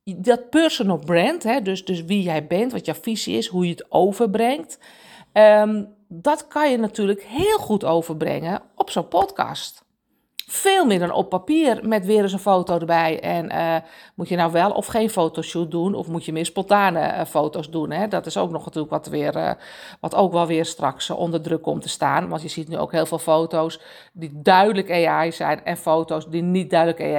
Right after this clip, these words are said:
A I zijn, maar eigenlijk dat je het wel een beetje weet. Dus daar is ook al, hè, allemaal twijfel aan echtheid. Maar je stem, nooit, nergens een twijfel. In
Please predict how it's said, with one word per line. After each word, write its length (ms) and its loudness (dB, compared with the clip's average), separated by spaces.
A 140 2
I 60 -4
zijn, 320 -4
maar 120 -6
eigenlijk 300 -6
dat 100 -8
je 60 -14
het 100 -10
wel 80 -4
een 80 -6
beetje 280 -6
weet. 420 -4
Dus 280 2
daar 380 6
is 240 -4
ook 260 4
al, 280 2
hè, 160 2
allemaal 240 -2
twijfel 380 0
aan 120 -6
echtheid. 480 -8
Maar 100 -6
je 140 -2
stem, 640 4
nooit, 760 0
nergens 880 2
een 120 -4
twijfel. 640 0
In 40 -20